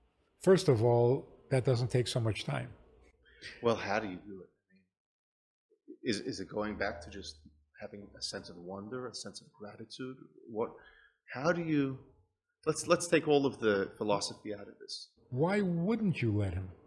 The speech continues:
Speaker 2: How do I let him?
Speaker 1: Marriage counseling has exactly the same issue. Your husband loves you. Why don't you let him? 'Cause I want him to love me the other way. <laughs> Why,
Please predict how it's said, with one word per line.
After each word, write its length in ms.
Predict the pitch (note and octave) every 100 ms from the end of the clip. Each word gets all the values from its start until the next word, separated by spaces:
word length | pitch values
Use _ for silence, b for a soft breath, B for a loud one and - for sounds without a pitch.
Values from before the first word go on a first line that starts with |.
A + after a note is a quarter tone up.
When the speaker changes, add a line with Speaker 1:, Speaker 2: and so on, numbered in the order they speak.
| - - - -
Speaker 2:
How 120 | C3+ E3
do 140 | D3+
I 60 | A2+
let 180 | G#2+
him? 100 | F#2+ - - _ _ _ _ _ _ _ _ _ _ _ _ _ _ _ E3
Speaker 1:
Marriage 500 | D#3+ A3 A#3+ G3 -
counseling 520 | G3+ A#3 - C3+ D3
has 240 | D#3 F3+
exactly 560 | E3+ D3 B2 E3+ E3+ F3
the 100 | F3+
same 300 | - D#3 F3
issue. 440 | A3 A#3+ G#3+ F3+ F#2+ - - _ _ _ _ _ _ _ _ _ _ _
Your 180 | C#3 G3 D#3
husband 500 | F#3+ G3 F#3+ A3 G#3+
loves 400 | A#3 B3+ A#3 A3
you. 320 | A3 C#3+ G2 - - _ _ _ _ _ -
Why 160 | F#3+
don't 200 | C#4 C#4
you 60 | C#4+
let 160 | C#4 C4+
him? 260 | G3+ G2 E2+ - - - _ _ _ _ _ _ _ _ _
'Cause 200 | - D3+
I 120 | D3+ G3+
want 200 | A#3 A#3
him 80 | F#3
to 100 | G#3
love 220 | G#3 F3+
me 140 | G#3+
the 160 | G#3+ A#3+
other 180 | B3+ F3
way. 320 | A#2+ G#2 - - - _ _ _ _
<laughs> 580 | _ _ _ _ - -
Why, 280 | G3 - A3